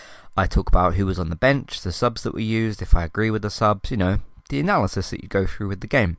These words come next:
And probably, I, I'm gonna estimate the last ten to fifteen games of the season, Eric Bailly was fit,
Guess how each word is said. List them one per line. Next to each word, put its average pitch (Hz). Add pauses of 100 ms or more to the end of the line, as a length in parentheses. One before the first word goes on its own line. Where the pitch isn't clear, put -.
(1160)
And 131 (480)
probably, 214
I, 139
I'm 170
gonna 226
estimate 98
the 110
last 143
ten 180
to -
fifteen 127
games 85 (540)
of 120
the 151
season, 98 (2000)
Eric 131
Bailly 120
was 101
fit, -